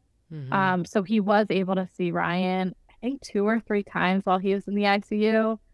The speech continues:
Speaker 2: And I think that was really helpful because it did give him context of, like, where daddy is and what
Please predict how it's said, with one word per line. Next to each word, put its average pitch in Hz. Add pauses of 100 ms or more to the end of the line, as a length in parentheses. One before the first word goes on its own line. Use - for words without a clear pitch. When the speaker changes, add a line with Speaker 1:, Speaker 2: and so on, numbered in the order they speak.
(320)
Speaker 2:
And 196
I 190
think 190
that 190
was 196
really 185
helpful 175
because 185
it 180
did 180
give 185
him 180
context 175
of, 175
like, 175
where 175
daddy 175
is 180
and 180
what 190